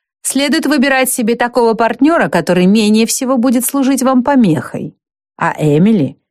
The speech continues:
никогда не будет вам мешать. Она в гораздо большей степени заботится о ваших интересах и удобствах, чем о своих. Она напоминает мне крупного, здорового, доброго ребенка,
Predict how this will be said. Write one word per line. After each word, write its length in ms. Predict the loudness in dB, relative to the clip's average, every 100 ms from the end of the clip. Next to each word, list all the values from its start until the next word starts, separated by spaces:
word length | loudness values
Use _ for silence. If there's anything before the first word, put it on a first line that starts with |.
| _ 0
никогда 480 | 0 2 0 2
не 120 | 0 0
будет 280 | -2 -4
вам 200 | -2 0
мешать. 520 | 0 0 -2 -6 -8 _ _ _ _ -6
Она 240 | -2 -2
в 60 | 0
гораздо 420 | 0 0 0 0
большей 340 | 0 0 -2
степени 420 | -4 -2 0 2 2
заботится 580 | 2 0 -2 -2 -6
о 160 | -4 -2
ваших 360 | -2 -4 -4 -4
интересах 540 | -2 -2 -4 -4 -2
и 40 |
удобствах, 580 | -2 0 -2 -2 -8 -12 _ _
чем 240 | -6 -2
о 60 | -2
своих. 520 | -2 -4 -4 -6 -10 _ _ _ _ _ _ _ _ -4
Она 180 | 0
напоминает 560 | 0 0 0 2 0 0
мне 120 | -2
крупного, 500 | 0 -2 2 2 2
здорового, 580 | 0 0 2 2 2 0
доброго 440 | 2 0 0 2
ребенка, 760 | 2 2 2 0 -2 -6 -10